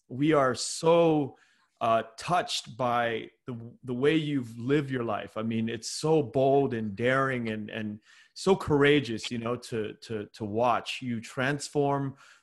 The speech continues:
from somebody who's been in juvie as a,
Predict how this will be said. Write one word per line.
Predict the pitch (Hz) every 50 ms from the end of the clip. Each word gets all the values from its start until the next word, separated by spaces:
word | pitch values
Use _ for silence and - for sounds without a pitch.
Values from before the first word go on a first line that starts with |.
| _ _
from | - - 139 131 127
somebody | 120 - - 156 147 139 143 143
who's | 139 131 131 127 120 110
been | 107 113 107 - - 147 131
in | 139 139
juvie | 127 113 123 139 147 143 123 127 123 120 117 117 117
as | 110 123 113 104 113
a, | 117 110 107 104 -